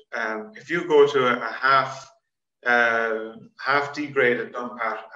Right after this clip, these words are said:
and dig it up with a spade, you will see that it's, it's completely alive with, with earthworms.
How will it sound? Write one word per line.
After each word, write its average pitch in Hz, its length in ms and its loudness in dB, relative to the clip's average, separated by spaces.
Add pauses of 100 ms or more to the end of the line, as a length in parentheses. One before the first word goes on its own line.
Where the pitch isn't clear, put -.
and 107 160 -14
dig 123 160 -12
it 123 80 -6
up 120 160 -6
with 107 100 -8
a - 40 -10
spade, 117 460 -8 (420)
you 123 60 -10
will 123 100 -8
see 151 180 -2
that 123 220 0
it's, - 220 -8
it's 139 400 -10
completely 135 400 -8
alive 123 340 -4
with, 107 180 -12
with 113 100 -12
earthworms. - 800 -6